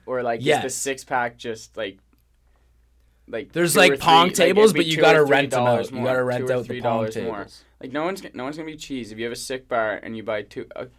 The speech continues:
Speaker 1: a six-pack for, like, two or three bucks above liquor store
Speaker 2: Yeah.
Speaker 1: price, like, that's a decent
Speaker 2: But that's just an example. You can get, like, a bottle, and it's not like those stupid bottles you get at the bars, like, two hundred bucks. Like, no, it's how much you pay for a bottle of the L C plus ten bucks, maybe.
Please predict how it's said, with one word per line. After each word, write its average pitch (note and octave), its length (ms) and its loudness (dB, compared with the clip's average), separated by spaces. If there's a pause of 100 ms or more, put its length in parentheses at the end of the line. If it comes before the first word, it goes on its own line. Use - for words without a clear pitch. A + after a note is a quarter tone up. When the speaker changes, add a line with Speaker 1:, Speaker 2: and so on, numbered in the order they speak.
(200)
Speaker 1:
a C3 60 -20
six-pack E3 440 -10
for, D#3+ 140 -12
like, A#2+ 180 -10
two C#3+ 160 -10
or C#3 80 -6
three C#3 160 -14
bucks B2+ 320 -12
above B2 260 -12
liquor B2 220 -14
store B2+ 200 -14
Speaker 2:
Yeah. A#2 200 -6
Speaker 1:
price, D#3 160 -16
like, A#2+ 100 -10
that's C3 180 -14
a D3 60 -10
decent C3 380 -16
Speaker 2:
But E3+ 80 0
that's E3 180 -2
just D3 140 -8
an D3+ 60 -6
example. C#3 260 -4
You D3 80 -6
can D3+ 60 -10
get, F3 100 0
like, F3 140 0
a D3 60 0
bottle, B2+ 600 -2 (260)
and C#3 80 -4
it's C#3+ 100 -4
not E3 140 -2
like E3 140 -2
those C3+ 200 -6
stupid B2+ 480 -6
bottles A2 380 -4
you G#2+ 60 -12
get A2 80 -6
at G2 60 -12
the G#2 60 -12
bars, G2 360 -10
like, F#2 160 -12
two - 140 -10
hundred G#2 200 -8
bucks. G2 260 -8
Like, A2 100 -8
no, C#3+ 260 0
it's G#2+ 160 -6
how C#3 160 -2
much C3+ 180 -2
you C3+ 80 -10
pay C3 220 -8
for C3 180 -8
a B2 60 -6
bottle A#2+ 300 0
of A2+ 60 -8
the A2 140 -8
L A2+ 160 -4
C A2 320 -8
plus G2+ 400 -10
ten G2+ 220 -10
bucks, E2+ 320 -14
maybe. A#1+ 320 -20